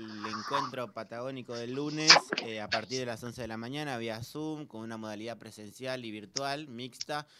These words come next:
Pero, Joa, comentanos un poco el laburo que viene haciendo la C T A Berizo ahí, con todas las postas de vacunación, eh, bueno, la militancia del manifiesto por el trabajo, la soberanía y la producción, y todos los debates que viene haciendo la coordinación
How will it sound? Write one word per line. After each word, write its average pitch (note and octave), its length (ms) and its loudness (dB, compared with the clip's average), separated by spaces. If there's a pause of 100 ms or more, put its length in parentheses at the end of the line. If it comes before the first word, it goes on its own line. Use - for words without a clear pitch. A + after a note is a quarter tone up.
(160)
Pero, C3+ 260 0
Joa, F#3 320 2
comentanos E3 600 -2
un E3+ 100 -6
poco G3 280 2
el E3+ 80 0
laburo D#3 360 0
que C#3 100 -4
viene C#3+ 180 -2
haciendo D3 340 -4
la A#2+ 100 0
C C3+ 140 -8
T C3 160 -4
A B2+ 60 2
Berizo C3 440 -2
ahí, C3+ 280 -2
con A2 200 -6
todas B2+ 180 -4
las A#2+ 120 -4
postas - 320 6
de A#2 80 -2
vacunación, C3+ 1000 -2 (420)
eh, G2+ 360 -6
bueno, B2 340 -2
la A2 100 -2
militancia A2 520 -4
del A2 100 -2
manifiesto G#2+ 640 -6
por G#2 140 -6
el F#2+ 60 -10
trabajo, A2 340 -6
la G#2+ 100 -6
soberanía G#2 400 -8
y A2+ 40 -6
la A2 60 -8
producción, C#3+ 760 -2
y A2 160 -8
todos B2+ 220 -4
los A#2 120 -4
debates A2+ 380 -4
que F#2+ 80 -12
viene G#2 180 -8
haciendo G#2+ 300 -8
la G2 100 -6
coordinación F#2+ 600 -8